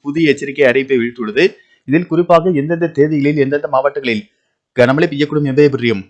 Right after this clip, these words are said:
மேலும் சில கூடுதல் தகவலை நம்ம வீடியோல பார்க்க போறோம். So, வீடியோவை ஸ்கிப் பண்ணாம பாருங்க. வீடியோக்குள்ள போறதுக்கு முன்னாடி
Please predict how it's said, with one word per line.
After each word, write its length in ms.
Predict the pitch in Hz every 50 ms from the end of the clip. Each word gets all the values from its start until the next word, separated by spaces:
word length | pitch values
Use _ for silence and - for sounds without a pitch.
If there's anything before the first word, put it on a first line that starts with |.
| _ _ _ -
மேலும் 220 | 123 147 165 160 160
சில 120 | 160 156 151
கூடுதல் 320 | 151 151 156 156 151 147 151
தகவலை 180 | 139 143 156 156
நம்ம 140 | 147 127 117
வீடியோல 200 | 120 135 135 127 -
பார்க்க 180 | 104 98 101 104
போறோம். 200 | 117 143 208 226 202 139 135 135 165 160
So, 80 | 110 104
வீடியோவை 240 | 120 147 156 180 180
ஸ்கிப் 240 | - - 160 - -
பண்ணாம 240 | 151 151 147 139 127 -
பாருங்க. 180 | 104 104 110 113
வீடியோக்குள்ள 300 | 120 143 139 127 117 107
போறதுக்கு 280 | 107 120 123 117 117 110
முன்னாடி 200 | 104 104 135 151